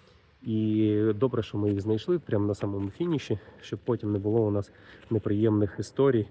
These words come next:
е, такі, які стаються там з іншими компаніями, е, з іншими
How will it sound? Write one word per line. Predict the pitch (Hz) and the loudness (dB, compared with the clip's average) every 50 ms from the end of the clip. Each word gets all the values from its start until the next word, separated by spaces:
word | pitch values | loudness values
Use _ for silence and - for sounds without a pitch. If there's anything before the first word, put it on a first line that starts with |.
| - - - - - - - - - - | -10 -20 -20 -20 -20 -20 -20 -14 -8 -6
е, | 110 104 104 101 101 98 | -4 -2 -2 -2 -2 -4
такі, | - 104 - - | -6 -8 -4 -2
які | 113 107 104 104 - - 110 | 0 0 -2 -2 -4 -6 -8
стаються | 101 - - 110 98 104 110 107 - - - 101 90 - - - - - - - - - - - - - _ _ _ _ _ _ _ _ - 107 101 | -6 -6 -6 -4 -2 -2 -2 -2 -4 -4 -4 -4 -4 -6 -12 -20 -20 -20 -20 -20 -20 -20 -20 -20 -20 -20 _ _ _ _ _ _ _ _ -20 -16 -12
там | - 98 90 92 | -10 -10 -8 -6
з | 92 | -4
іншими | 101 95 - - 101 95 | -4 -4 -4 -6 -10 -10
компаніями, | 92 - 101 92 - 131 131 120 113 107 101 98 90 - - - - - - - - - - - - - 110 | -10 -10 -10 -6 -2 -2 -2 -2 -2 -4 -4 -6 -10 -14 -20 -20 -20 -20 -20 -20 -20 -20 -20 -20 -20 -16 -12
е, | 104 101 101 98 | -10 -8 -8 -8
з | |
іншими | 104 107 98 - - 104 98 98 95 | -8 -8 -8 -8 -6 -6 -4 -6 -6